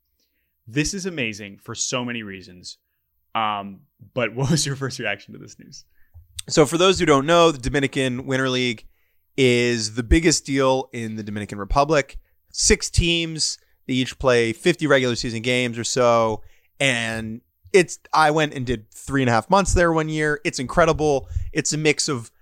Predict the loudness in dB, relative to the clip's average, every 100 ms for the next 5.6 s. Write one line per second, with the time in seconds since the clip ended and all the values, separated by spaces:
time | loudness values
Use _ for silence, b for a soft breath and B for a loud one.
0 | _ -18 0 0 2 -2 -4 0 2 4
1 | 4 0 -2 -4 -4 -6 -8 -6 -2 4
2 | 4 4 2 -4 -8 -12 0 0 0 -2
3 | 0 0 -4 -10 -10 0 2 2 -2 -8
4 | -4 -4 -4 -2 0 0 -2 -4 -6 _
5 | _ _ _ _ -4 -2